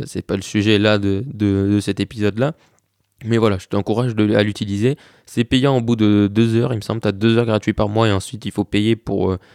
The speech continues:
que tu puisses, euh, re-uploader des, des sons et les améliorer et faire la post-production. Mais voilà, par exemple, si tu as, euh, un setup moyen ou même, même pro ou peu importe, je t'encourage toujours à le faire parce que ça va,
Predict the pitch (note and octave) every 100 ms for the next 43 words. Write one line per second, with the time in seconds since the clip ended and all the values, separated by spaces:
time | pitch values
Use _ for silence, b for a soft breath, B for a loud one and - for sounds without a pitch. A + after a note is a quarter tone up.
0 | b - F#2+ B2+ G#2+ G2+ - F#2 F#2 F2
1 | G2+ G2 G2 F#2 G2+ G2+ G2+ F#2+ G2 G2+
2 | G2+ - G#2 G2+ G2 G2 F#2+ G2 F#2+ G#2
3 | G2+ - - - A2 G#2 G2 - - F#2+
4 | F#2 A2+ D3 B B B B B - G2+
5 | A#2 B2 G#2+ F#2 F#2+ F#2+ G2+ A#2+ - -
6 | A2+ A2 - G#2 G#2 G#2 G2+ F#2+ F#2 F#2
7 | b b b _ A2 G2 G2+ - G#2 -
8 | G#2 G#2 G#2 G#2 G#2+ A2+ A2 G#2 A#2 A#2
9 | G#2 G#2 _ A2 A#2 B2+ A#2 G2 - -
10 | C#3 C3 - A2+ B2 C#3 - A2+ - A2+
11 | - - C3+ C3 A2 G2 C3 C3+ G#2 -
12 | G#2 G#2 G2+ G2 G2